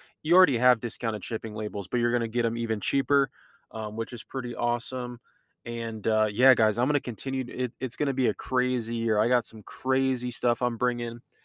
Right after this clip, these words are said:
You guys are gonna have cheap food. You're gonna have these price errors coming.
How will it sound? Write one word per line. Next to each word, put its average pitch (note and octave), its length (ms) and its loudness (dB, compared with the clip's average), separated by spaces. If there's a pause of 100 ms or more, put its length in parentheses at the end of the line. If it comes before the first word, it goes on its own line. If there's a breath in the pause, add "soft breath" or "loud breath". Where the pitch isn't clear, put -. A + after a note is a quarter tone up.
(200 soft breath)
You A#2+ 100 -12
guys B2 220 0
are A#2+ 40 -8
gonna A2 180 -6
have G2+ 100 -6
cheap C3+ 320 -4
food. C3 440 2
You're B2 120 2
gonna B2 140 2
have A2 100 2
these G#2+ 180 -4
price C3 400 2
errors C3 320 2
coming. B2+ 460 -4